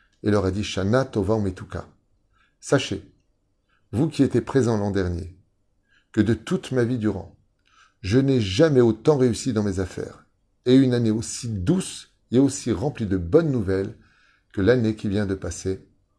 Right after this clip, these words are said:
Et tout le monde lui a dit, « Mais c'est pas possible. » Euh, on a dit, « Oh là là, mon Dieu, mais qu'est-ce qui se passe dans cette maison ? Il y a eu des lumières éteintes, le-, les habits qui sont renversés, vous avez glissé par terre, on n'y voyait rien. » Rabbi Yehuda Abtayel a dit, « Le sourire que j'ai accroché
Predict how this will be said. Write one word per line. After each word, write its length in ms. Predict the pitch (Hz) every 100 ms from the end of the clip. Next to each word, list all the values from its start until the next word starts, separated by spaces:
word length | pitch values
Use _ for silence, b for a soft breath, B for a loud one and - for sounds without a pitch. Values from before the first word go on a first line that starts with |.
| _ _ _ _ _ _ _
Et 80 | 92
tout 140 | - 107
le 60 |
monde 140 | 107 98
lui 80 |
a 60 | 95
dit, « 200 | 92 107
Mais 380 | 98 - - - _ _
c'est 160 | -
pas 100 | 92
possible. » 420 | 92 104 139 90 - _ _ _ _ _ _ -
Euh, 140 | -
on 260 | 101 92 98
a 100 | 95
dit, « 140 | 98 123
Oh 160 | 113
là 80 | 113
là, 180 | 113 117
mon 180 | 101 101
Dieu, 220 | 110 131
mais 140 | 95
qu'est-ce 160 | 92 107
qui 100 | 101
se 60 | -
passe 140 | 123
dans 80 | 107
cette 200 | 107 107
maison ? 340 | 120 151 - -
Il 60 | -
y 40 |
a 60 | -
eu 220 | - 90
des 140 | 92
lumières 260 | 101 110 104
éteintes, 640 | 98 139 139 127 113 - -
le-, 300 | 92 92 90
les 140 | 92 101
habits 140 | 104
qui 60 | 107
sont 100 | 107
renversés, 500 | 110 117 151 151 135
vous 120 | 110
avez 140 | 101
glissé 260 | 101 104 120
par 200 | 123 -
terre, 340 | 160 147 117 B B B -
on 80 |
n'y 80 | 123
voyait 280 | 117 117 120
rien. » 420 | 123 175 170 131 - _ b b b b b b b -
Rabbi 160 | 101
Yehuda 140 | 135 123
Abtayel 340 | 113 117 113
a 80 | 104
dit, « 120 | 110
Le 100 | 98
sourire 420 | - 120 131 -
que 100 | 117
j'ai 120 | 98
accroché 600 | 104 95 104 - 120 101